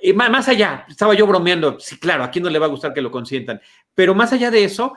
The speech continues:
se queda uno con amistades, se queda uno con gente que, que, que tiene estas mismas, eh,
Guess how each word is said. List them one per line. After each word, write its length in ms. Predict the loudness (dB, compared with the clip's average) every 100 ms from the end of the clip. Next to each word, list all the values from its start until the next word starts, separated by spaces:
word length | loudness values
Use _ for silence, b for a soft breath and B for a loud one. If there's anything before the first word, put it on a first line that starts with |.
| B
se 180 | -8 0
queda 180 | 2 2
uno 160 | 0
con 100 | -6
amistades, 500 | -8 -8 -4 -4 -4
se 140 | -10 -4
queda 220 | -2 -2
uno 240 | -4 -6
con 140 | -8 -8
gente 400 | -10 -8 -10 b b -6
que, 240 | -6 -6 -4
que, 160 | -4
que 100 | -4
tiene 280 | 0 2 2
estas 260 | 0 -6 -6
mismas, 500 | -6 -4 -6 -8 -4
eh, 340 | -2 -2 -4